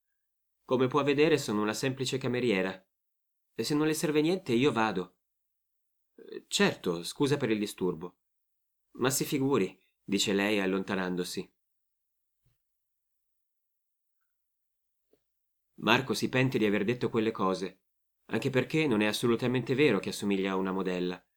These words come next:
Lei è particolare. Ha degli occhi e un sorriso che hanno una storia da raccontare, pensa Marco. E lui vorrebbe scrivere la sua storia,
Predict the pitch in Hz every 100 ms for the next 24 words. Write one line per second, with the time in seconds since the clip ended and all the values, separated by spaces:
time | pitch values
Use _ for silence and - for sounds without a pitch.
0 | _ _ _ 92 123 107 104 - 123 135
1 | 117 87 87 _ _ _ _ _ _ -
2 | 98 104 113 131 127 117 113 117 120 147
3 | 120 113 104 107 110 131 135 120 113 -
4 | 117 - 90 87 - _ _ _ 85 85
5 | 90 82 80 - - _ _ _ _ _
6 | _ _ _ - - 117 170 117 107 104
7 | 110 - 135 127 117 113 123 113 - 90
8 | 92